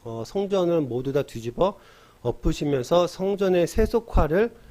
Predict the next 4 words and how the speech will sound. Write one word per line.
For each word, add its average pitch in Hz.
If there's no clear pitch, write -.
어, 123
심판하시는 196
메시아로서의 160
권위를 147